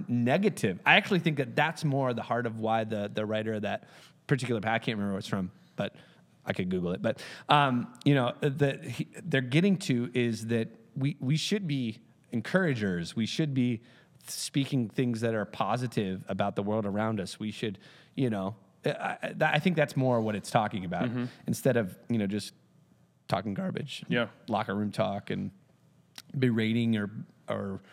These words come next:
Speaker 1: or objectifying women or,
Speaker 2: Right,
Speaker 1: or,
Speaker 2: right.
Speaker 1: m-, you know, things we say about minor-, like, there's a lot of crap that you can talk about,
Speaker 2: Yep.
Speaker 1: um, that's unwholesome. And I
Speaker 2: Totally.
Speaker 1: think that that's more what, what he's talking about. I don't
Speaker 2: Yeah.
Speaker 1: think it's words.
Speaker 2: For sure. I
Speaker 1: Naughty
Speaker 2: agree with that.
Speaker 1: words.
Speaker 2: So then what is the, is there, is there a wisdom for young adults?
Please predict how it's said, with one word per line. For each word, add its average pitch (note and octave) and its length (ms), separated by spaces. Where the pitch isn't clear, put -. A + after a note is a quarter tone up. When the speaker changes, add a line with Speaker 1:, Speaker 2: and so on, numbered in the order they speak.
Speaker 1:
or G#2+ 280
objectifying A2+ 720
women A2 460
or, G#2 240
Speaker 2:
Right, A2+ 220
Speaker 1:
or, G2 40
Speaker 2:
right. A2+ 260
Speaker 1:
m-, A2+ 180
you B2 120
know, F#2 220
things C#3 160
we B2 60
say C#3 160
about A#2+ 160
minor-, G#2+ 180
like, F3+ 160
there's A3 160
a G3+ 60
lot C#3+ 260
of E3+ 100
crap D#3 400
that B2 120
you B2+ 120
can G#2+ 180
talk C#3+ 300
about, E2+ 320
Speaker 2:
Yep. B2 180
Speaker 1:
um, G#2+ 260
that's A2+ 380
unwholesome. A#2 560
And C3 100
I E3+ 40
Speaker 2:
Totally. F#3 180
Speaker 1:
think F3 120
that - 20
that's E3 240
more C#3 400
what, A#2 420
what A2 140
he's G2 120
talking A2 240
about. - 100
I G2+ 40
don't G#2+ 80
Speaker 2:
Yeah. B2+ 100
Speaker 1:
think G#2+ 100
it's - 240
words. F#2+ 540
Speaker 2:
For - 100
sure. - 320
I A#2 140
Speaker 1:
Naughty B2+ 260
Speaker 2:
agree - 20
with - 20
that. A#2 100
Speaker 1:
words. G#2+ 480
Speaker 2:
So D3+ 40
then D3+ 140
what E3+ 140
is D#3 160
the, D3 400
is B2+ 100
there, D3+ 120
is C#3+ 160
there D3 160
a C3 80
wisdom F3 500
for E3+ 120
young D3+ 200
adults? B2+ 420